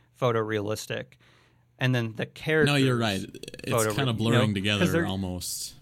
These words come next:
Speaker 1: Yeah, 'cause you can't make, you know, you always see those memes where it's like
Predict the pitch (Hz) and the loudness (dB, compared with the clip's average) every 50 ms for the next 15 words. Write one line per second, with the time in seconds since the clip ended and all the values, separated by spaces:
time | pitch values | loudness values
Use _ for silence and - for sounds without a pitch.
0 | - - - - 156 180 156 113 117 127 - - 151 156 160 - - 196 208 202 | -20 -20 -8 -4 0 2 2 2 0 -2 -4 -4 -4 -4 -4 -4 -4 -6 -6 -4
1 | - 175 165 147 - - - _ _ 156 151 143 143 143 143 143 143 135 - 147 | -2 -2 -4 -4 -4 -10 -20 _ _ -2 0 2 2 2 2 0 0 -2 -4 -4
2 | 131 127 117 110 117 110 110 117 117 117 117 110 113 113 113 - - 123 110 110 | -2 -2 -4 -2 -2 -2 -2 0 0 -2 -4 -4 -6 -6 -6 -4 -4 -4 -2 -2
3 | 107 - - | -4 -6 -10